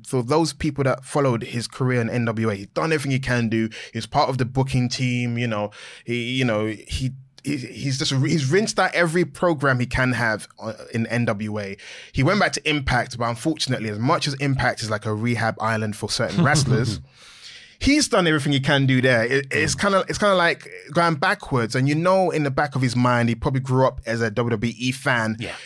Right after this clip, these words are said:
Speaker 1: and he's always like, "What if, you know, I'm in the prime of my career, you know, uh, my in-ring skills where it should be, my promo skills where it should be, my presentation is key.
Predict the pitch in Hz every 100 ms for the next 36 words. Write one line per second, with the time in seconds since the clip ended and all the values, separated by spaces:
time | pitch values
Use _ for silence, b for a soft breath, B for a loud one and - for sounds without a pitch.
0 | - 123 127 143 156 143 139 135 B B
1 | B 185 226 226 - 160 120 - - -
2 | 113 107 131 147 - 170 175 165 - 147
3 | 143 139 131 131 131 131 110 98 87 -
4 | 110 110 107 - - - 113 113 147 156
5 | 151 147 - 147 139 135 123 120 - 135
6 | 135 131 127 113 - 151 151 139 143 131
7 | 127 - 135 135 131 123 - 135 127 131
8 | 127 131 127 - - 131 127